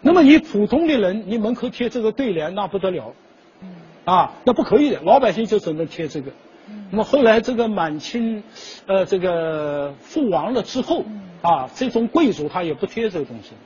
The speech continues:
Speaker 2: 嗯。
Speaker 1: 啊，所以我们现在全国上下一片红。
Speaker 2: 嗯，说到看春联儿，可能很多观众朋友都会有这样的疑问，就春联儿究竟哪边儿是上联儿，哪边是下联儿？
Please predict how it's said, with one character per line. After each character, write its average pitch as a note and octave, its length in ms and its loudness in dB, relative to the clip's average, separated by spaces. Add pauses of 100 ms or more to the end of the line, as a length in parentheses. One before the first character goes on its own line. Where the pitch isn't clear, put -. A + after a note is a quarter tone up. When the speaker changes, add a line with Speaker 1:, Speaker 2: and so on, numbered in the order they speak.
(160)
Speaker 2:
嗯。 G3+ 300 -10
Speaker 1:
啊， E3+ 160 4
所 F#3 180 0
以 - 20 2
我 F#3+ 120 2
们 F3 100 -4
现 F#3 180 -6
在 E3+ 180 -2 (320)
全 G3 280 -2
国 F3 180 2
上 E3+ 220 0
下 D3 180 -6
一 F3 140 -6
片 E3+ 220 -6
红。 - 80 -16 (600)
Speaker 2:
嗯， G3+ 300 -10 (240)
说 G#4 220 -2
到 E4+ 80 2
看 F4+ 200 -2
春 F#4 180 -4
联 G3+ 140 0
儿， G#3+ 200 -2
可 G#3 100 -10
能 A#3 140 -6
很 A3 100 -8
多 G3 80 -6
观 C4 160 0
众 C#4+ 100 2
朋 A#3+ 140 -4
友 A3 60 -4
都 C4 120 0
会 C#4+ 120 0
有 F#3+ 80 2
这 - 120 -6
样 C4 160 0
的 F3+ 60 -8
疑 E3 140 -10
问， F#3 220 -6 (360)
就 F4 60 0
春 A4 280 2
联 C4 140 4
儿 C#4+ 80 4
究 G#4 180 4
竟 F#4+ 220 0
哪 G3 140 -2 (120)
边 C4+ 120 4
儿 D#4+ 80 4
是 - 100 -10
上 D4+ 320 0
联 F3+ 140 -2
儿， G#3+ 160 -2
哪 F3+ 160 -10
边 C4 180 0
是 F4 100 -4
下 E4 300 0
联 E3+ 180 -4
儿？ D#3+ 120 -8